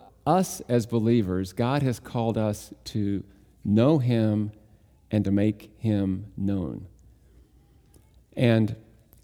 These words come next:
that second part, make him known, we often use the word evangelism, sharing the good news or manifesting the good news to others around us. And that word makes most of us kind of cringe a little bit. Maybe,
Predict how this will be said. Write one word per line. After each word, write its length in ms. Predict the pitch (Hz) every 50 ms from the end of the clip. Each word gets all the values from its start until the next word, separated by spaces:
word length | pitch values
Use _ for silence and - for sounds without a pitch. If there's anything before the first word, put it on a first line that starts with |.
| _
that 180 | - 131 127 -
second 300 | - 165 160 - 143 117
part, 280 | - 110 104 104 - -
make 280 | 107 113 123 123 -
him 220 | - 123 110 107 107
known, 480 | 123 156 165 127 104 90 92 110 110 - - - _ _ _ _ -
we 100 | 127 123
often 280 | 120 123 127 120 127 120
use 180 | 123 123 110
the 80 | 113 107
word 160 | 113 113 110
evangelism, 840 | 104 92 87 104 104 110 113 101 92 87 78 76 - - - - 101 - _ - - - _ _ _
sharing 380 | - - - 151 135 131 131 120
the 80 | 110 104
good 240 | 95 - 104 117
news 400 | 127 135 127 92 73 76 - - - -
or 320 | - 107 104 98 95 92 92 - - - _ _ _ _ _ _ _ -
manifesting 640 | 110 123 143 147 127 - 113 104 - - 98 101
the 60 | 98
good 180 | 87 107 107 92
news 420 | 98 92 87 90 101 104 - - - - _
to 200 | - - 123 -
others 260 | 107 104 107 107 101
around 320 | 120 123 143 175 190 170 107
us. 280 | 85 - - - - - _ - - _ - - - _ _ _ - -
And 160 | - 123 131
that 160 | 165 185 -
word 180 | 156 156 151 135
makes 260 | 139 139 135 - -
most 240 | 139 139 143 135 -
of 80 | 127 123
us 120 | 123 -
kind 240 | - - 131 131 120
of 260 | 104 82 - - -
cringe 640 | - - - - 110 104 110 98 73 73 80 - 113
a 40 | 101
little 240 | - 87 - -
bit. 280 | - - 67 65 - - - - - - - - - - - - -
Maybe, 480 | - 113 120 131 113 127 123 113 110